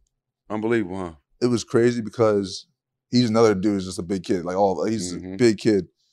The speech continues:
Speaker 2: But I remember seeing him, like, just, like, fighting to, like, get back on the court because he had, I think he had an ankle procedure right before my rookie year. So he was just fighting to get back. And I'm seeing how hard this dude is working at year twenty-one, knowing that it's probably his last year.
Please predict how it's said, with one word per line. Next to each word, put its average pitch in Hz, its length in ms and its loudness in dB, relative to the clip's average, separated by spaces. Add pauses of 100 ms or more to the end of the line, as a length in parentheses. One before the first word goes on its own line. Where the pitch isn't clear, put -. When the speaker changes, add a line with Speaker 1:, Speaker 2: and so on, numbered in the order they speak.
(500)
Speaker 2:
But 98 220 2 (220)
I 107 100 4
remember 110 260 2
seeing 104 400 -2
him, 104 260 -2
like, 92 140 -6
just, 85 180 -8
like, 92 140 -8
fighting 98 480 2
to, 92 100 -6
like, 90 240 -8 (540)
get 101 160 0
back 101 200 2
on 95 100 -2
the 90 80 -8
court 95 500 0 (200)
because 98 320 -4
he 123 100 -2
had, 110 120 8
I 80 40 2
think - 160 -6
he 135 40 -2
had 104 140 0
an 87 120 -8
ankle 110 180 -4
procedure 98 440 -6
right 95 140 -2
before 95 260 -4
my 92 120 -4
rookie 92 280 -6
year. 90 260 -6
So 90 200 -8
he 104 120 -4
was 92 140 -4
just 87 160 -12
fighting 92 240 -4
to 90 60 -8
get 92 180 -6
back. 98 300 0 (1040)
And 101 80 -6
I'm 98 60 -4
seeing 104 220 -2
how 92 120 4
hard 98 240 4
this 95 120 -6
dude 98 120 0
is 85 100 -6
working 92 320 -4
at 82 100 -10
year 95 200 -6
twenty-one, 90 640 -6 (460)
knowing 110 360 0
that 95 140 0
it's 98 120 -6
probably 98 300 2
his 92 120 -4
last 98 300 -2
year. 98 280 -2